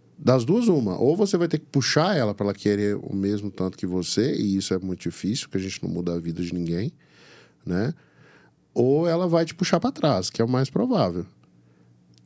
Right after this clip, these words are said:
Entendeu? Ela pode ser uma âncora que vai ficar te travando, né? Isso vale até pra relacionamento. Pô, você tem um namorado, o namorado não quer nada com nada, ele tá curtindo, tá na fase que quer ser gamer, beleza, ele pode virar um super gamer.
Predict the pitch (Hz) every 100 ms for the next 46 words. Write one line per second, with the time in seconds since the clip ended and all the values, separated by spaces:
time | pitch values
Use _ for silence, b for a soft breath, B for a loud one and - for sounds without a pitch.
0 | _ 104 - 90 92 107 98 90 - 98
1 | - 107 123 196 170 170 - 90 87 95
2 | 92 - 95 - - 139 202 151 92 82
3 | - _ B B B B B - 98 104
4 | 90 - 95 104 123 104 110 147 160 160
5 | - 214 208 127 92 - 87 76 - 117
6 | 151 170 151 107 87 95 110 113 110 107
7 | 113 117 113 117 104 101 104 87 87 92
8 | - 90 90 113 110 - 113 110 101 87
9 | 90 87 - 101 95 90 90 - 98 85
10 | 98 131 139 98 92 135 101 90 98 110
11 | 110 120 123 120 110 131 190 202 123 98
12 | 85